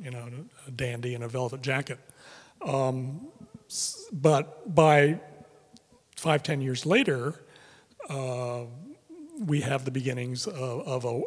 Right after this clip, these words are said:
of an art world, and it's, you know, and it's basically the triumph of the American, uh, Abex style.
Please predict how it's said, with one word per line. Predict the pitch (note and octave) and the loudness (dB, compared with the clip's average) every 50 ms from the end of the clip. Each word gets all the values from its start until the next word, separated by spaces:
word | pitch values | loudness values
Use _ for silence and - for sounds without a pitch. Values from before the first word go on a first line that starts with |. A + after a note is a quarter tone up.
| - | -4
of | C#3 B2+ | -4 -4
an | C3 C3 | -4 -4
art | C3 C#3+ C#3+ | -4 -4 -6
world, | B2 B2+ C3 B2 B2 C3 C#3 B2+ | -6 -6 -6 -4 -4 -4 -6 -6
and | A#2+ B2+ | -6 -8
it's, | - - - - - - - - | -4 -2 -2 -2 -2 -2 -6 -8
you | C3+ A#2 | -10 -10
know, | A#2+ B2+ | -10 -10
and | A#2+ C3+ B2 A#2 | -10 -8 -8 -8
it's | B2 B2 - - - | -8 -8 -8 -6 -4
basically | C#3+ C3 - - - C3 A#2+ | -2 -2 -2 -4 -4 -6 -6
the | A#2 B2+ | -2 -2
triumph | - - C#3+ B2+ B2+ A#2+ A#2 A#2 - | -2 -2 0 -2 -2 -2 -4 -4 -6
of | B2 A#2+ | -6 -6
the | A#2 A#2+ | -6 -6
American, | A#2 B2+ B2+ B2+ B2 B2 B2 C3+ B2+ B2+ B2 B2+ D#3 - - - | -6 -4 -4 -4 -4 -6 -6 -8 -8 -8 -8 -10 -12 -14 -12 -10
uh, | A3+ E3+ C#3 B2+ A#2+ B2+ - - - C#3 | -10 -8 -8 -10 -12 -12 -14 -8 -4 -4
Abex | B2+ A#2+ B2+ B2 - - | -2 -2 -4 -4 -2 -4
style. | - - D#3 D3+ C#3+ C3 B2 B2+ B2+ | -2 0 2 2 2 2 0 -2 -4